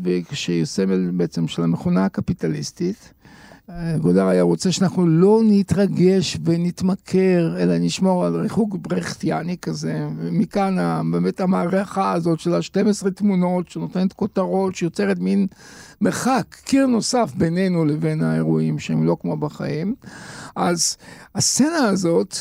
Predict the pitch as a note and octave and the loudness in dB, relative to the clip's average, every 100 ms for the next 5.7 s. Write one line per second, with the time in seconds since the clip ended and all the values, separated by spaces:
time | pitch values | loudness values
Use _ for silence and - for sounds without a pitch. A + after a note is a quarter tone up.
0 | - - - - F#3 E3+ F3 G3 A#3+ G#3+ | -12 -16 -16 -4 0 4 2 2 0 4
1 | F#3+ G3 A3 E4 - A#3 F3 F3+ G#3+ - | 2 4 2 2 0 2 2 2 0 0
2 | G#3 F3+ F3+ F3+ F#3 G#3+ C4+ B3 F#4 E4+ | 2 4 4 2 4 4 2 2 2 4
3 | G#3+ - G#3+ A3 G#3+ G3 F#3 - - F#3 | 4 4 4 6 6 4 2 -2 0 2
4 | F3+ F3+ - E3+ - D#3+ D#3+ E3 D#3+ D#3+ | 4 2 -2 -4 -2 0 0 0 0 0
5 | D#3 D#3+ D3+ C3+ - E2 | -2 -2 -4 -4 -8 -10